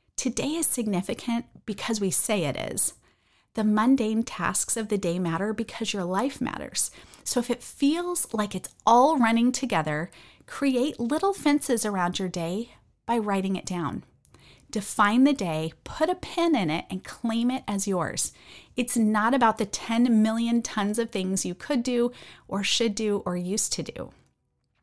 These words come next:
We're just little people doing little things to keep our wits about us. It won't always be like this, but it is right now. So I challenge you to unpause your life in whatever little ways you can.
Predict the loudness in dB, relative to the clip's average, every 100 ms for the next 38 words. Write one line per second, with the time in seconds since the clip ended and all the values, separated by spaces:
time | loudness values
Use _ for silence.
0 | _ _ _ _ -4 -2 0 0 0 2
1 | 0 0 -2 0 -2 -2 -10 -20 -20 -4
2 | 0 4 4 4 0 0 0 0 -2 -6
3 | -6 -6 -4 -4 -4 -4 -4 -2 -4 -4
4 | -6 -6 -10 _ _ _ _ _ _ _
5 | -2 4 6 6 6 2 0 -2 2 2
6 | 2 -2 -4 -4 -2 4 4 4 2 2
7 | 0 0 2 0 0 -8 -20 -20 -8 -4
8 | -2 -2 -2 0 2 2 2 0 0 -4
9 | -4 0 2 2 2 0 0 -2 0 -2
10 | -4 -2 0 2 2 0 0 0 0 2
11 | 2 2 0 -4 -6 -6 -4 -4